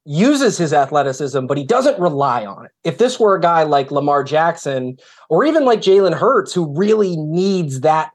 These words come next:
element of the game to be as effective as possible, we would be, we would be telling a different story here. But we are talking about Mahomes. We are talking about a guy who has top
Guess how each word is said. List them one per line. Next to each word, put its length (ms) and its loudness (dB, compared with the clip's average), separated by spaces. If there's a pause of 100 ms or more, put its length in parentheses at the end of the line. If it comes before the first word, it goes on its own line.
element 380 2
of 160 -2
the 60 -6
game 380 -2
to 120 -8
be 300 -2
as 200 -2
effective 500 -4
as 140 -6
possible, 800 -2 (720)
we 260 2
would 100 2
be, 220 0 (180)
we 140 2
would 100 2
be 60 2
telling 280 2
a 40 0
different 280 -4
story 400 0
here. 200 -14
But 180 0
we 120 6
are 180 4
talking 340 -4
about 240 -6
Mahomes. 400 -10
We 120 0
are 140 2
talking 360 -2
about 220 -2
a 40 -8
guy 320 -2
who 140 -2
has 200 -6
top 380 -4